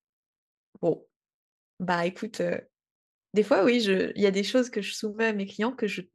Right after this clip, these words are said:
que je trouve nulles, mais ça, c'est moi qui parle. Et de l'autre côté, c'est accueilli avec, heu, des grands sourires, des grands éclats de voix et, et c'est là où je me rends compte que oui, c-, c'est, c'est moi, en fait, le souci.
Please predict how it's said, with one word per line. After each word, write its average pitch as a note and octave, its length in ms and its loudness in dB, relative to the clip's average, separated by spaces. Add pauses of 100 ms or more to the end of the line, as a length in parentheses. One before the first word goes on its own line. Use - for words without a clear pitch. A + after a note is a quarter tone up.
(120)
que G#3 80 0
je F#3+ 120 -4
trouve F#3 300 -4
nulles, A3+ 280 4
mais F3+ 140 -4
ça, F#3+ 140 -4
c'est F#3+ 140 -6
moi F#3+ 160 -2
qui F#3+ 160 -10
parle. A3+ 220 0 (360)
Et F3+ 100 0
de F3+ 40 0
l'autre E3+ 200 -4
côté, G3 300 0
c'est F3+ 160 -2 (260)
accueilli F#3 400 -6
avec, E3+ 320 -4
heu, F3+ 180 -6 (520)
des G3 160 0
grands F#3 220 -4
sourires, G3+ 480 -4
des G3 100 -2
grands F#3 220 -2
éclats F#3+ 300 -4
de F#3 80 -8
voix G#3+ 280 2
et, F3+ 380 -2
et G3 80 -2
c'est F#3+ 140 -8
là G3+ 120 0
où G3+ 60 -4
je G3 100 -6
me F#3 40 -4
rends F3+ 120 -6
compte G#3+ 200 -4
que G3 100 -8
oui, G#3+ 160 -4
c-, - 160 -14
c'est, F3 400 -12 (640)
c'est - 160 -6
moi, A#3+ 200 4
en G3+ 80 4
fait, - 260 -2
le F3+ 100 -6
souci. - 460 -12